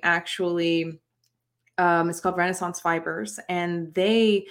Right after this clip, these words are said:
created a more sustainable approach using biomimetic principles of that degumming process. So basically making it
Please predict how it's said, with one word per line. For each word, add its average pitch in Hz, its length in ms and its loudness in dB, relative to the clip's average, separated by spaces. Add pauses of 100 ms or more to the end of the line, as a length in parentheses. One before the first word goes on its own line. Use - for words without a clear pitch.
(180)
created 185 500 4
a 165 80 2
more 185 440 0
sustainable 185 1160 0
approach 175 800 0
using 196 380 0
biomimetic 165 720 -2 (120)
principles 175 800 0
of 175 180 -4
that 170 340 -2
degumming 170 800 -2
process. - 760 -8
So 175 140 -4
basically 175 580 -4
making 190 500 0
it 175 180 -4